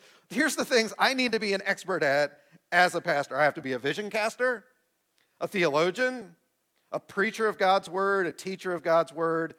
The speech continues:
I have to be a manager, a team builder, a recruiter, a writer.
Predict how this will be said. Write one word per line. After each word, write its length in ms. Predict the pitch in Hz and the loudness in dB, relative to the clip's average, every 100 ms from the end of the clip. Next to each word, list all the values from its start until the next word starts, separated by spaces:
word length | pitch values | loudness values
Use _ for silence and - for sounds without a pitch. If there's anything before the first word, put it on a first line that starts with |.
| _ _ _ - | _ _ _ -2
I 60 | |
have 140 | 156 - | -2 0
to 80 | |
be 140 | 147 127 | -6 -6
a 60 | |
manager, 760 | 120 135 190 226 202 233 233 - | -4 -2 0 -2 -2 -2 -2 -4
a 80 | 151 | -8
team 340 | - 226 226 | -8 -8 -6
builder, 420 | 202 208 202 202 190 | -2 0 2 2 0
a 100 | 147 | -4
recruiter, 720 | 135 - 208 208 196 196 196 | -8 -8 -6 -2 0 0 -2
a 80 | 139 | -6
writer. 580 | 135 160 185 196 202 | 0 0 2 0 -2